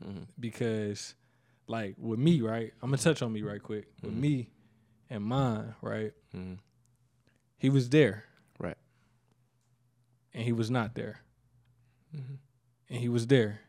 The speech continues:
Speaker 2: And he was not there. But the times he was there, it still felt he was, it felt like he wasn't there because what was I left with?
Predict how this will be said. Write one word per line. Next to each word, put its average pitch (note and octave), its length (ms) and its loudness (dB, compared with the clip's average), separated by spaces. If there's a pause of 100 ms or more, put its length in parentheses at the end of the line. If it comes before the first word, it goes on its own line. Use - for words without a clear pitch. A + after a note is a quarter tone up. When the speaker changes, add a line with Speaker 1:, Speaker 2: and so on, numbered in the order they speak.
(220)
Speaker 2:
And A2+ 100 -8
he A#2 100 -4
was G#2+ 160 -4
not A2+ 220 -4
there. C3 160 -14 (380)
But A2 100 -6
the A2 80 -10
times C3 340 -2
he C3 60 -2
was A#2 180 0
there, A#2+ 180 0
it G#2+ 80 -6
still A#2+ 240 -6
felt A2+ 180 -6
he A2+ 80 -2
was, G#2 140 -8 (260)
it - 160 -20
felt B2 180 4
like G#2+ 140 -2
he G#2+ 60 -2
wasn't G#2+ 420 -4
there A2 200 -4
because G#2 640 -8 (800)
what A#2 140 -2
was G#2 180 -2
I G2 100 -4
left G2+ 340 -6
with? G2+ 240 -10